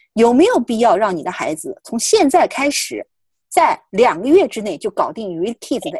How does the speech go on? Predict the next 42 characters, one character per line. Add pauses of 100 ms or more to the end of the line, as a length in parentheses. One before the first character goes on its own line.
A
A
级
别，
去
搞
定
六
百
三
十
个
单
词
呢？ (760)
所
以
说
呢， (360)
从
我
的
角
度
来
说， (360)
我
觉
得
这
种
看
法 (1040)
并 (120)
不
是 (680)
不
合
理
的， (840)
因
为